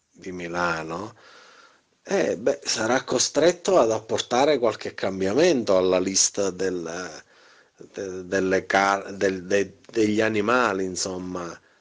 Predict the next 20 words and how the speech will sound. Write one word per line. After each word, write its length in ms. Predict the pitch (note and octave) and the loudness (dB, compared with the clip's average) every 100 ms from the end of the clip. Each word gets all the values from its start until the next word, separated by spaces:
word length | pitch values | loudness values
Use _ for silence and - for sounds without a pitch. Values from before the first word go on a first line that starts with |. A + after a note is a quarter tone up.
| _ | _
degli 220 | - G2 | -12 -4
animali 420 | G#2 G#2 G#2+ A2 | 0 2 2 2
morti 600 | A#2+ G#2 G2+ - - G#2 | 4 4 2 -2 -6 -8
che 260 | - F#2 F2 | -2 -4 -4
creano 480 | - F#2+ F#2 F#2+ F#2+ | -6 -2 -2 -2 -4
il 160 | F2+ | -6
tumore 680 | - G#2+ F2+ G2 G2+ F2+ E2+ | -6 -2 0 0 0 -2 -4
se 240 | E2+ F2 E2+ | -4 -4 -6
vengono 460 | F2 F2+ F2 F2+ | -8 -8 -6 -4
immessi 800 | F2+ F2+ F2+ F2+ - - F#2 F2 - - - _ _ | -2 -2 0 0 2 0 -2 -6 -12 -20 -20 _ _
dentro 420 | - F#2 F2+ F#2 | -16 -12 -4 -2
l'intestino 680 | F2+ F2+ F2 E2+ F2+ F2 E2+ | 0 -2 -2 -4 -4 -8 -6
umano. 580 | F#2+ G2+ E2+ E2 E2 - _ _ _ _ _ _ _ _ _ _ _ _ _ _ - - - - _ _ | -4 -2 -2 -6 -10 -14 _ _ _ _ _ _ _ _ _ _ _ _ _ _ -20 -20 -20 -20 _ _
Quindi 400 | - D3 F#2+ G2 | 0 0 0 2
io 160 | B2+ G2+ | 2 2
dico, 420 | F2+ - - - _ _ _ _ - | 0 -6 -12 -14 _ _ _ _ 0
vabbè, 360 | F#3 A2+ E2 _ _ _ _ _ - _ _ C2+ F2 | 2 2 -4 _ _ _ _ _ -20 _ _ -18 -8
a 120 | G2+ | 0
livello 500 | B2+ D3 D#3 B2 B2+ | 6 8 8 8 6
etico 580 | D#3+ B2+ - - E2 - | 6 4 0 -4 -4 -8